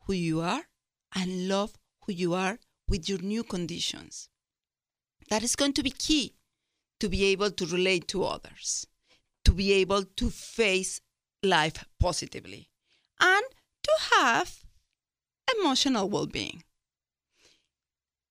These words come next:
Now, the reality is that you're going to, to face many changes, but how I s-,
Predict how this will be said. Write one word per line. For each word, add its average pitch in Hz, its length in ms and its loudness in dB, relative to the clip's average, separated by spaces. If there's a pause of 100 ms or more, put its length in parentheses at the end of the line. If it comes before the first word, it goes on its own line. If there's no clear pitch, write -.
(320)
Now, 185 320 0 (1600)
the 208 160 0
reality 247 500 2
is 220 80 -2
that 202 180 2
you're 202 140 2
going 202 200 -2
to, 180 520 0 (380)
to 175 260 0
face 220 380 0
many 180 220 -2
changes, 175 680 -2 (500)
but 185 140 -2
how 247 460 2
I 180 140 2
s-, - 320 -4